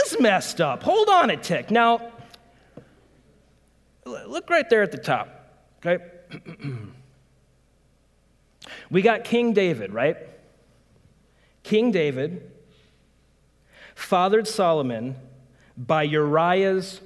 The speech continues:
wife. Wait, whose wife? David's wife, right? You guys tell me. Th-, there's, there's David, who's the dad, and then there's the mom,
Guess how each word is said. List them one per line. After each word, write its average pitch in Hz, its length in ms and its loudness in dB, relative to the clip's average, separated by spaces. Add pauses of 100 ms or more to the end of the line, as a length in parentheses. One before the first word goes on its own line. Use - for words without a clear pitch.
wife. 131 680 -4 (540)
Wait, 175 440 -2
whose 269 420 -4
wife? 226 600 -8 (1000)
David's 208 480 0
wife, 120 460 -6 (140)
right? 196 380 -2 (1200)
You 185 120 -4
guys 208 200 2
tell 185 200 0
me. 135 160 -4 (880)
Th-, 185 140 -2
there's, 185 360 0
there's 175 240 0
David, 185 420 4
who's 165 280 0
the 151 380 -2 (220)
dad, 151 420 0 (640)
and 151 220 2
then 156 260 2
there's 151 240 0
the 139 100 -2
mom, 156 560 2